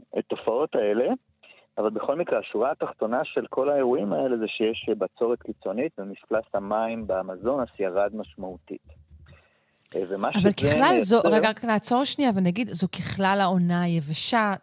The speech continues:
Speaker 2: תמיד ב-, באמזונס עכשיו, נכון?
Speaker 1: נכון, אבל מה שהם, אה, מתארים, אני חבר, אה, ב-International Whaling Commission Stranding Expert Panel,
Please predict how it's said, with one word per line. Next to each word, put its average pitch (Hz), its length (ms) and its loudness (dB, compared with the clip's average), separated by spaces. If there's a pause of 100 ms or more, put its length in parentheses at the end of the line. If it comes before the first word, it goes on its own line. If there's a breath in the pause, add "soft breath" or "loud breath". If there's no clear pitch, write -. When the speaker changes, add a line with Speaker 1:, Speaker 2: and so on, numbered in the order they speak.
(160)
Speaker 2:
תמיד 214 500 2
ב-, 156 400 0
באמזונס 151 640 -2
עכשיו, 147 280 -6 (100)
נכון? 208 380 -4 (1160)
Speaker 1:
נכון, 160 240 -4
אבל 117 160 -2
מה 147 160 0
שהם, 196 420 0
אה, 143 160 2
מתארים, 131 520 0
אני 127 340 0
חבר, 120 600 -4
אה, 113 720 0
ב-International 107 1900 -6 (120)
Whaling 135 420 0
Commission 131 420 -4 (140)
Stranding 143 580 -4 (500)
Expert - 680 -4 (420)
Panel, 98 320 -4